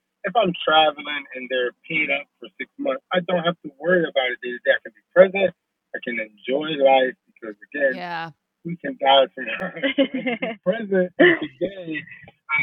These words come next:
Speaker 1: um, and have that, you know, blocked off. So you're not, it's so rough if every day you're just worried about, "Okay, I gotta make sure this is paid, this is paid." But if, again, if
Speaker 3: 'Cause
Speaker 1: you
Speaker 3: we've
Speaker 1: can
Speaker 3: been there
Speaker 1: break
Speaker 3: too.
Speaker 1: down some of those layers and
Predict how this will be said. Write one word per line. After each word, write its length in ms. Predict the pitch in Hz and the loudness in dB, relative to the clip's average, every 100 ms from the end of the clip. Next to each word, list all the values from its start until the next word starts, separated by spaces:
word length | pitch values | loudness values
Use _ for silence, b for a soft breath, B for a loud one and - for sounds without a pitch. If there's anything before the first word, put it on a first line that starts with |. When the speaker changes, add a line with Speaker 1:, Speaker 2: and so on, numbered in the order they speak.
| - | 0
Speaker 1:
um, 260 | 139 139 143 147 | 0 0 -2 -4
and 200 | 143 131 | -2 2
have 240 | 147 160 143 | 4 2 4
that, 240 | 156 151 | 2 2
you 80 | 165 165 | 0 -4
know, 80 | 139 | -6
blocked 320 | 147 151 - 175 | -8 -10 -4 0
off. 240 | 151 139 - | 0 -2 -8
So 160 | 135 135 135 | -8 -8 -6
you're 100 | 147 | -4
not, 240 | - - | -4 -6
it's 460 | 294 - - - - | -10 -12 -12 -14 2
so 140 | 254 202 | 2 4
rough 240 | 151 185 135 | 8 8 8
if 100 | 135 - | -2 -2
every 200 | 156 151 131 | -2 -4 -6
day 160 | 151 135 | -6 -6
you're 160 | 131 | -10
just 160 | - 131 | -12 -10
worried 220 | 139 143 | -6 -6
about, 240 | 135 127 - - | -6 -12 -10 -6
"Okay, 200 | 175 - 175 | -4 -2 -4
I 60 | - | -4
gotta 160 | - | -10
make 160 | 165 170 | -6 -8
sure 120 | 151 147 | -8 -16
this 140 | 175 | -18
is 160 | - _ | -18 _
paid, 160 | 160 156 151 _ | -16 -16 -18 _
this 80 | |
is 160 | _ - - | _ -20 -12
paid." 260 | 160 151 - _ _ _ - | -10 -10 -16 _ _ _ -2
But 260 | 151 147 | 6 6
if, 80 | 147 - | 6 -4
again, 240 | - - 151 | -2 -2 -2
if 60 | |
Speaker 3:
'Cause 80 | 240 | -2
Speaker 1:
you 40 | |
Speaker 3:
we've 140 | 220 254 | -2 0
Speaker 1:
can 140 | 285 | 0
Speaker 3:
been 0 | |
there 160 | 277 285 | 2 0
Speaker 1:
break 60 | 269 | 0
Speaker 3:
too. 120 | 285 | 0
Speaker 1:
down 460 | 196 202 202 202 196 - | 2 2 -2 -6 -4 2
some 140 | 190 | 2
of 80 | 185 | 4
those 240 | 196 196 170 | 6 6 6
layers 460 | 175 196 202 202 | 6 8 8 6
and 140 | 165 | 4